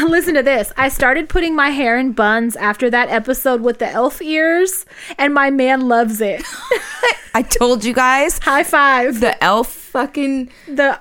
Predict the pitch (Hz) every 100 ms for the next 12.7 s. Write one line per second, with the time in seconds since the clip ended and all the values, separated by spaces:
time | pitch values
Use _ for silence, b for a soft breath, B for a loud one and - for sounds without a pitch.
0 | 285 262 302 302 302 302 302 262 269 277
1 | 214 254 247 294 359 - - - 233 269
2 | 214 269 240 247 247 220 208 240 269 -
3 | - - 240 254 285 320 - - 269 269
4 | 247 214 196 240 233 214 - 214 214 208
5 | 185 170 180 - - - 185 208 233 254
6 | 262 277 269 254 254 254 233 - 277 247
7 | - 269 - 214 196 214 - - - 170
8 | - 165 190 180 165 143 139 98 107 147
9 | B B B B - 311 302 349 294 320
10 | - 269 277 330 262 - - 247 262 -
11 | - 262 240 233 226 170 - 277 240 254
12 | 277 214 202 226 294 - -